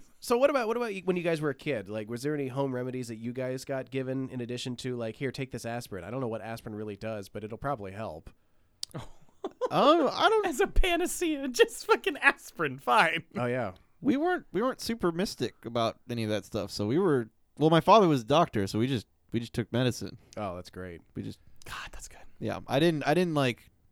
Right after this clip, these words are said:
Speaker 3: I think we tried to avoid medicine whenever possible
Speaker 2: Y-,
Speaker 1: Yeah.
Speaker 2: sure, yeah, yeah.
Speaker 3: to not, 'cause I think it, like, fucks with your immune system if you just
Speaker 2: My
Speaker 3: are willy-nilly taking shit as often as possible.
Speaker 2: My mom is a big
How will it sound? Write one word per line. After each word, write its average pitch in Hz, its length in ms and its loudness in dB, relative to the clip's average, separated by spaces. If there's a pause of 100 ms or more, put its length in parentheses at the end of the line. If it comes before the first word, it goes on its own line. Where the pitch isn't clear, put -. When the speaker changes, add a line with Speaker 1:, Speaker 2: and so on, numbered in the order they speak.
(500)
Speaker 3:
I 135 60 4
think 165 100 8
we 160 80 6
tried 170 280 4
to 160 120 6
avoid 123 300 4
medicine 117 420 -2
whenever 110 460 2
possible 139 640 -4 (260)
Speaker 2:
Y-, 190 80 0 (100)
Speaker 1:
Yeah. 143 60 4
Speaker 2:
sure, 135 380 8
yeah, 175 200 8
yeah. 120 200 2 (280)
Speaker 3:
to 107 120 2
not, 107 260 0 (760)
'cause 127 100 0
I 135 60 6
think 165 200 2
it, 160 120 2
like, 156 180 2
fucks 160 180 4
with 147 120 -8
your 147 100 -2
immune 143 220 -2
system 160 340 -8
if 143 60 -6
you 139 80 -8
just 131 120 -2
Speaker 2:
My 180 340 4
Speaker 3:
are 170 40 2
willy-nilly 117 500 2
taking 117 280 -4
shit 117 140 -4
as 104 100 -4
often 107 240 -4
as 104 60 -6
possible. 131 380 -2
Speaker 2:
My 160 200 6
mom 156 580 6
is 143 200 0
a 139 100 2
big 131 680 -2